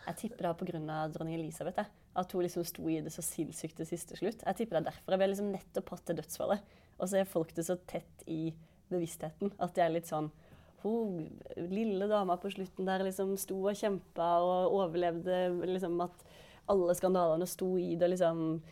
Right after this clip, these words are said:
at det liksom, der er det så veldig sånn monarki. Så jeg tipper kanskje derfor folk, for det er mange som har tatt det her ganske,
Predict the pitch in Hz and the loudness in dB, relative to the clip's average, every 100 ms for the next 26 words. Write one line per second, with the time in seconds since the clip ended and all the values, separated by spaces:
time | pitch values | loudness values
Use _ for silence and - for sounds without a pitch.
0 | - - - 175 185 180 175 175 175 165 | -20 -20 -8 0 4 4 4 4 4 4
1 | 175 175 - 185 160 160 160 156 156 160 | 2 -4 -4 -4 -4 -2 -2 0 0 0
2 | 156 - - 175 170 170 - - - - | -4 -6 -4 -2 -2 -6 -10 -20 -20 0
3 | 180 - 214 - 220 202 180 160 - 185 | 0 2 -8 -4 0 2 2 0 -2 -2
4 | - 165 170 - - - 175 196 185 156 | 2 2 0 -8 -8 0 2 4 2 0
5 | 208 240 180 165 175 156 160 156 | -2 -4 -4 -6 -4 -2 -4 -4